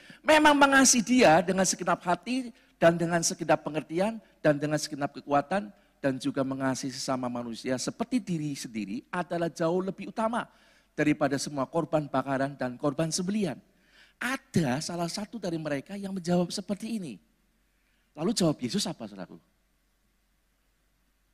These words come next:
Yesus melihat bagaimana bijaksananya jawaban orang itu. Dan ia berkata kepadanya, "Engkau tidak jauh dari kerajaan Allah."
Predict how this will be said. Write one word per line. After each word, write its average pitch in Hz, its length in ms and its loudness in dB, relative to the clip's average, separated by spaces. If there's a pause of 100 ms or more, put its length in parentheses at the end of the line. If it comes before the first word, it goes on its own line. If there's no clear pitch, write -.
(1700)
Yesus 240 400 8
melihat 262 400 2 (320)
bagaimana 156 480 2
bijaksananya 151 1120 -6
jawaban 117 560 -2
orang 101 160 -10
itu. 104 240 -12 (1120)
Dan 120 240 -2
ia 151 160 4
berkata 139 400 -6
kepadanya, 104 560 -6 (240)
"Engkau 202 640 -6 (240)
tidak - 480 -6
jauh 131 340 -2 (300)
dari 113 320 -8
kerajaan 160 400 -12
Allah." 185 260 -12